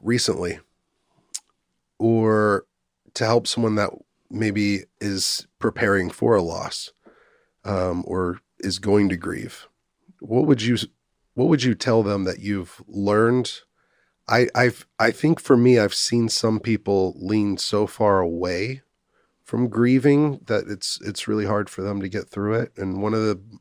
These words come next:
most beautiful, hardest, but one of the most beautiful things I've seen the Pygmy people do is they allow themselves the space to truly grieve and, and to then move forward. But this podcast is called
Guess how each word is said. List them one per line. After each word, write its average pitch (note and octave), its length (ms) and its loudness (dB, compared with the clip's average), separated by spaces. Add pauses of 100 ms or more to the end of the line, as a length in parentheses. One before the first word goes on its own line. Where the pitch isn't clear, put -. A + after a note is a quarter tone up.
(120)
most G#2 260 -6
beautiful, G#2 640 0 (580)
hardest, B2 600 6 (500)
but A2+ 100 -2
one B2+ 100 4
of - 20 4
the A#2+ 60 2
most A2+ 200 0
beautiful A#2 320 -2
things G#2 280 -2
I've G2 120 -2
seen F#2+ 560 -4
the G#2+ 140 -12
Pygmy G#2 340 -4
people F#2 280 -10
do F2+ 200 -8
is F2 140 -6
they F#2 80 -6
allow F#2 480 0
themselves F2 920 -6 (280)
the - 100 -10
space - 720 -2 (720)
to G#2 100 -8
truly G#2+ 360 2
grieve F#2 600 -4 (160)
and, F#2+ 300 -4
and F#2 280 -6
to F2+ 320 -6
then G2 300 -6
move F#2 160 -4
forward. F#2+ 460 -2
But F2+ 220 -2 (280)
this - 160 -2
podcast A#2+ 540 2
is G2+ 80 -6
called G2+ 260 0